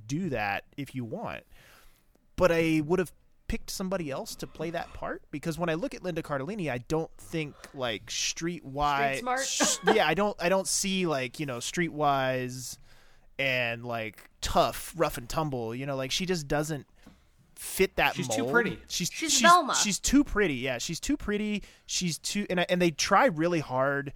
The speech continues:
Speaker 1: like, especially as we get towards the end of the episode, they try really hard to, like, for lack of a better word, to, like, Jersey her up a little bit. Like, they try to, like, have her, like, chomp on her gum and, like, have, like, bigger e-,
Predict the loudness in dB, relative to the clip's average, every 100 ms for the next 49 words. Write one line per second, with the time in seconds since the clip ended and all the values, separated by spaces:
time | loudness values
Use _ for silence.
0 | -14 -20 _ _ -4 -4 0 2 2 0
1 | 0 -2 -2 -6 -4 -6 -4 -2 -4 -4
2 | -6 -6 -6 -2 0 0 -2 -2 -2 -2
3 | -4 -6 -6 -6 -4 -4 -4 -4 -4 -6
4 | -6 -6 -6 -10 -10 -8 -8 -6 -4 -4
5 | -6 -6 -6 -4 -4 -4 -6 -6 -6 0
6 | 2 4 2 2 0 0 0 -2 -2 -2
7 | 0 0 0 0 -2 -4 -2 -2 -2 -6
8 | -8 -8 -8 -14 -20 -20 0 4 4 4
9 | 0 -2 -4 -2 -2 -2 -4